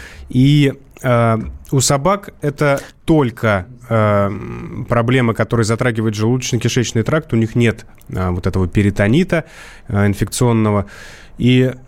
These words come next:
конечно, а, обвинять ветеринарные клиники в том, что они лечат коронавирусную инфекцию, ну, это смешно, потому что мы действительно ее лечим. Ну, как лечим? Мы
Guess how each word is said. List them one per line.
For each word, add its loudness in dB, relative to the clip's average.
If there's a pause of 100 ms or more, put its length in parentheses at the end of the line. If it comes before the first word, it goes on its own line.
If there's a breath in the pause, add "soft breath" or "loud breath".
(160)
конечно, 0
а, 0
обвинять 0
ветеринарные 0
клиники 2
в -4
том, 0
что -2
они 4
лечат 2
коронавирусную 2
инфекцию, 0
ну, 2
это -8
смешно, 0
потому 0
что -4
мы 4
действительно -2
ее 2
лечим. 0
Ну, 2
как -2
лечим? -4
Мы 0